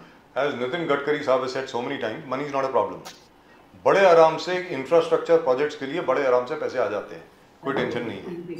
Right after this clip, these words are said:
लेकिन मेरा ये मानना है, मैं भी मुंबई के हूँ, मुंबई के हूँ साहब, प्रदीप जी भी हैं, आसिफ फारूकी साहब भी हैं और अरुण सावंत साहब भी हैं।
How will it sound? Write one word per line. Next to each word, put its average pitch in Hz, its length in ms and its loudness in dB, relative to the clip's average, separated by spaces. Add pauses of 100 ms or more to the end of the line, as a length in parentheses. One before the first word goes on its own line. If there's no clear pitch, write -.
(160)
लेकिन - 380 2 (1040)
मेरा 170 360 8
ये 220 140 8
मानना 165 260 4
है, 110 200 0
मैं 147 140 0
भी 165 60 -2
मुंबई 143 240 2
के 165 100 2
हूँ, 139 220 0
मुंबई 156 320 2
के 165 100 0
हूँ 131 140 0
साहब, 98 280 -4 (440)
प्रदीप 147 260 0
जी 175 100 -4
भी 175 100 -4
हैं, 147 340 2
आसिफ 131 280 2
फारूकी 139 280 2
साहब 139 140 6
भी 135 140 -2
हैं 127 320 -4 (240)
और 123 340 6
अरुण 131 360 0
सावंत 120 240 0
साहब 110 120 2
भी - 120 -12
हैं। - 80 -18